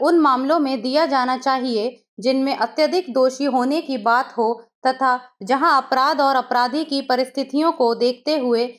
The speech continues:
आजीवन कारावास पूरी तरह अपर्याप्त हो। मृत्युदंड चुनने से पहले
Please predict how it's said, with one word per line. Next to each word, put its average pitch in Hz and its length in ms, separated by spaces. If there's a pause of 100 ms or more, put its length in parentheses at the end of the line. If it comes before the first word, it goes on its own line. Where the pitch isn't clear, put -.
(180)
आजीवन 277 460
कारावास 247 640
पूरी 277 240
तरह 240 280 (140)
अपर्याप्त 254 640
हो। 208 360 (380)
मृत्युदंड 285 640
चुनने 302 380
से 330 140
पहले 262 440